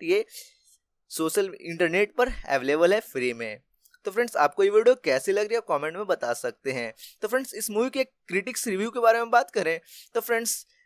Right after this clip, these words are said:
Behi-, Behind Woods के तरफ से लिखा गया है, "सरलेरू निवेकेरू is a celebration of the महेश बाबू from the past and the inform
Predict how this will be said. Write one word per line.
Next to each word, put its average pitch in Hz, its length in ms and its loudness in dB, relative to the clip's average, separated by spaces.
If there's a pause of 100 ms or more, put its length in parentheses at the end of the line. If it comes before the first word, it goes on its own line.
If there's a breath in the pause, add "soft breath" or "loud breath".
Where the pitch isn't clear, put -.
(180)
Behi-, 175 560 -2
Behind 180 500 0
Woods 233 320 -4
के - 180 0
तरफ 214 200 2
से 190 320 -6 (240 soft breath)
लिखा 208 260 4
गया 202 200 4
है, 180 80 4
"सरलेरू 208 400 0
निवेकेरू 233 400 -2
is 214 300 -4
a - 160 -6
celebration 160 680 -2
of 165 240 4
the 131 180 2 (320 loud breath)
महेश 185 240 4
बाबू 156 320 2
from 165 160 -4
the 175 80 -2 (140)
past 147 240 6 (180)
and 185 140 -2 (420)
the 143 140 2 (180)
inform 139 340 -2